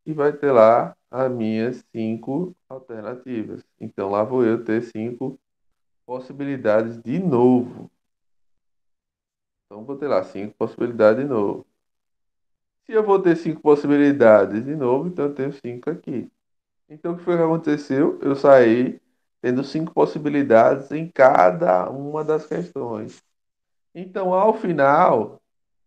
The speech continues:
eu vou ter nada mais, nada menos do que cinco elevado a dez. Que é cinco, e cinco, e cinco, e cinco, e cinco, até chegar no dez.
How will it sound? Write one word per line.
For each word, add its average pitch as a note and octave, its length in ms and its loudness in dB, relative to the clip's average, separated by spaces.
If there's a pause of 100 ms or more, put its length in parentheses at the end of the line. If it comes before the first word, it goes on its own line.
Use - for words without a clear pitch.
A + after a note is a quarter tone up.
(240)
eu D3 160 -2
vou E3 140 0
ter D#3 160 -2
nada D#3 280 0
mais, C3+ 200 0
nada C3 240 0
menos C#3 320 -4
do D3 120 -10
que D3+ 240 -6
cinco D#3+ 880 -10 (380)
elevado D3 1160 0
a C#3+ 140 -4
dez. A2 460 -4 (2000)
Que G#2+ 80 -16
é G#2+ 60 -12
cinco, A2 400 -12
e G#2+ 80 -4
cinco, A2+ 400 -12
e G#2 60 -10
cinco, G#2 420 -12
e G2+ 80 -8
cinco, A2+ 380 -12
e A2 60 -6
cinco, - 340 -12
até C#3 320 -4
chegar C#3+ 300 -6
no C#3 120 -10
dez. G#2+ 260 -8